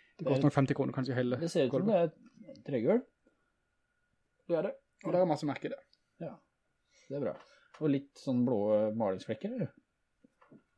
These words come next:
Speaker 2: Eller er det båndstoff du har kjørt på
Speaker 1: Eh,
Speaker 2: gulvet der?
Speaker 1: nei, det er en... ja, det er kanskje en blanding, jeg vet ikke.
Speaker 2: Ja, ok, vi er, ok, vinduene skal ikke sprosser, nøklene må gå riktig vei,
Speaker 1: Yes.
Speaker 2: alle låsene.
Speaker 1: Alle.
Speaker 2: Til og med de der, eh, som du åpner med skrutrekker.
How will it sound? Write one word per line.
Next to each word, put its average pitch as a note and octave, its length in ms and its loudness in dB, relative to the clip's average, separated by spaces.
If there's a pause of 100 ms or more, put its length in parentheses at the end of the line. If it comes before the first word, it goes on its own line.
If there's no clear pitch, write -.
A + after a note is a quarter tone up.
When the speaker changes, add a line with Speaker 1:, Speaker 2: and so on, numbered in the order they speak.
(1000)
Speaker 2:
Eller A2+ 140 -2
er E3+ 40 2
det F3+ 80 0
båndstoff A#2 480 0
du B2 80 0
har D3+ 60 2
kjørt D3+ 220 4
på C#3+ 140 6
Speaker 1:
Eh, B2 60 4
Speaker 2:
gulvet B2 260 0
der? - 400 -12
Speaker 1:
nei, C#3 140 0
det C#3+ 80 0
er D3 40 -2
en... E2+ 520 -6
ja, D3+ 200 -4
det D#2+ 100 0
er - 40 -2
kanskje C#3 280 0
en C3 60 0
blanding, B2+ 280 2
jeg D3 80 4
vet - 180 -2
ikke. - 200 -10 (240)
Speaker 2:
Ja, A#2+ 120 -8 (120)
ok, B2 140 -8 (140)
vi E3+ 80 2
er, E3 240 2 (220)
ok, C#3+ 100 -8 (120)
vinduene C#3+ 320 2
skal C#3+ 140 -2
ikke C#3 140 -8
sprosser, D#3 460 0 (120)
nøklene C#3 520 -2
må D3 140 2
gå C#3 140 2
riktig C3+ 240 -4
vei, D3 220 0
Speaker 1:
Yes. - 100 -6
Speaker 2:
alle C3+ 440 4
låsene. D#3+ 580 0
Speaker 1:
Alle. B2+ 320 0 (1500)
Speaker 2:
Til C#3+ 160 0
og E3+ 60 4
med D#3+ 140 2
de D#3+ 80 2
der, D3 160 4 (180)
eh, D3 40 0
som D3 140 -2
du D3+ 140 2
åpner C3+ 300 0
med C3+ 100 2
skrutrekker. C3 540 -2